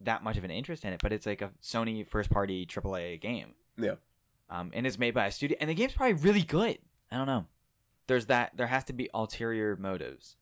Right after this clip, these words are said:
Speaker 1: for me to wanna play a game.
Speaker 2: That's
Speaker 1: And that sucks.
Speaker 2: interesting. Especially, like, that kinda goes
Speaker 1: Arcade
Speaker 2: hand in
Speaker 1: games
Speaker 2: hand with the, the trophies, too.
Speaker 1: Yeah.
Speaker 2: There's another
Speaker 1: Arcade
Speaker 2: motive.
Speaker 1: games, arcade games are kind of the same thing where, like, um, I go to this one place, it's called Barcade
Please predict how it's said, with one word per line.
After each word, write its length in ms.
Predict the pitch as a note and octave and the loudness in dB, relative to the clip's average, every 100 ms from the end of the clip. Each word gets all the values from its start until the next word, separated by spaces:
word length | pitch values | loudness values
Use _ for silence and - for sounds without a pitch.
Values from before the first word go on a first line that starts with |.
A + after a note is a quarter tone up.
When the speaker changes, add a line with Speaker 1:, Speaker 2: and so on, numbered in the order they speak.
| _ _ | _ _
Speaker 1:
for 100 | - | -12
me 140 | F2 E2+ | -10 -10
to 80 | E2 | -10
wanna 240 | E2 D#2 | -12 -14
play 220 | - - | -16 -18
a 20 | - | -16
game. 240 | B1+ G#1+ _ _ _ _ - | -16 -18 _ _ _ _ -12
Speaker 2:
That's 180 | - | -8
Speaker 1:
And 80 | A#2 | -8
that 120 | E2+ | -6
sucks. 120 | E2 D#2 | -8 -8
Speaker 2:
interesting. 80 | F2 - _ _ | -12 -16 _ _
Especially, 520 | - - D#3+ - D3 - | -4 2 2 2 -2 -2
like, 180 | A2 A2 | -4 -2
that 120 | A2+ | 0
kinda 180 | A#2+ C#3 | 2 4
goes 140 | A#2+ E3+ | 2 2
Speaker 1:
Arcade 60 | |
Speaker 2:
hand 180 | B2 A2+ | 2 0
in 60 | G#2+ | 0
Speaker 1:
games 80 | |
Speaker 2:
hand 100 | A2+ | -4
with 160 | G#2+ - | -6 -10
the, 60 | F#2 | -8
the 140 | G#2 | -8
trophies, 480 | - G#2+ B2 - - | -4 -6 -6 -12 -14
too. 320 | - G#2 - - _ | -10 -10 -12 -20 _
Speaker 1:
Yeah. 200 | F2+ D2+ - - | -12 -12 -14 -8
Speaker 2:
There's 180 | G#2+ G2 | -4 0
another 220 | G2+ G2 | 2 2
Speaker 1:
Arcade 100 | G2 | 2
Speaker 2:
motive. 120 | - D3+ | 0 -4
Speaker 1:
games, 180 | A#2+ - _ _ _ _ _ _ _ _ - - _ _ _ - | -6 -14 _ _ _ _ _ _ _ _ -20 -20 _ _ _ -10
arcade 360 | G2+ - A#2+ | -8 -6 -6
games 280 | A#2 G2+ F2+ | -6 -6 -6
are 40 | F2 | -8
kind 180 | F2+ | -8
of 60 | E2 | -10
the 60 | D#2 | -14
same 180 | D2 D2+ | -16 -14
thing 240 | G#2 G#2 | -12 -12
where, 220 | - F2+ E2 | -12 -10 -8
like, 360 | D2+ A#1+ - _ _ _ _ _ _ _ _ _ _ | -8 -12 -16 _ _ _ _ _ _ _ _ _ _
um, 240 | - D#2 D2 | -14 -14 -6
I 120 | A2 | -2
go 100 | C3 | -2
to 60 | C3+ | -2
this 140 | A2 | -4
one 120 | A2 G2 | -10 -8
place, 420 | F2+ E2+ - - _ _ | -10 -10 -14 -18 _ _
it's 100 | - | -14
called 200 | F#2+ E2 | -12 -4
Barcade 580 | F2 F2 - F2 D#2 | -4 -4 -8 -8 -8